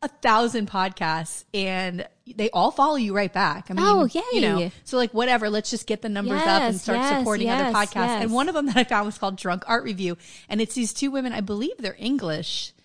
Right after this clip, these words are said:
Speaker 2: Oh.
Speaker 1: And they're drinking and talking about, uh, like, a piece of art, like a statue or a painting or whatever, and they
Speaker 2: That
Speaker 1: give you the history
Speaker 2: sounds
Speaker 1: of it.
Speaker 2: so much fun.
Speaker 1: And they're young and, like, really cute, like, hip, hipster kinda cute. I went to
Speaker 2: Cute
Speaker 1: their
Speaker 2: little, like,
Speaker 1: Instagram.
Speaker 2: art history majors.
Speaker 1: Yes.
Speaker 2: Oh my God.
Speaker 1: And they're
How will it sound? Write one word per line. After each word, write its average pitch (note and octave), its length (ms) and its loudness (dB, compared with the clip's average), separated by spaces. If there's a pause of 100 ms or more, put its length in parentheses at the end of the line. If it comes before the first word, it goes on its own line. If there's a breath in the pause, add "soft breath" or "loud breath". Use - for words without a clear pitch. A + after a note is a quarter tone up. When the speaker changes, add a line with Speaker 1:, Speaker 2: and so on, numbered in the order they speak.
(140)
Speaker 2:
Oh. E4 200 2
Speaker 1:
And G#3+ 400 4
they're G#3+ 160 0
drinking A3+ 400 -4
and G#3+ 80 -8
talking G3+ 280 -6
about, F#3 360 -4
uh, G#3 240 -8
like, G3 160 -10
a F#3+ 40 -10
piece - 300 -12
of G#3 100 -12
art, C#4 220 -2
like F#3+ 120 -8
a F#3 60 -6
statue B3+ 500 -6
or F3+ 200 -4
a F3+ 40 -8
painting A#3 420 -4
or F#3 180 -6
whatever, A3 280 -4
and A3 80 -4
they - 60 -2
Speaker 2:
That F4 160 6
Speaker 1:
give F3 100 0
you F3+ 60 -2
the - 0 -
history F4 400 4
Speaker 2:
sounds C#4 160 4
Speaker 1:
of D4+ 80 4
it. - 40 6
Speaker 2:
so F4+ 200 6
much C#4+ 420 4
fun. F4 340 2
Speaker 1:
And E4+ 120 6
they're C#4+ 80 8
young C4+ 600 4
and, A#3+ 120 -2
like, G#3 160 -2
really C#4 260 0
cute, D4 480 0
like, A#3 160 -2
hip, C#4 380 -2
hipster C#4+ 480 -4
kinda C4+ 260 -2
cute. C#4 400 -2
I A#3+ 100 2
went C4+ 140 2
to E4+ 60 0
Speaker 2:
Cute - 20 2
Speaker 1:
their E4+ 100 8
Speaker 2:
little, E4 120 6
like, D#4+ 100 4
Speaker 1:
Instagram. D4+ 280 4
Speaker 2:
art D#4 80 -2
history D4+ 380 -2
majors. D4 460 0
Speaker 1:
Yes. D#5 580 6
Speaker 2:
Oh C4 240 2
my A#3 200 0
God. G3+ 260 0
Speaker 1:
And C4 120 4
they're A#3 140 2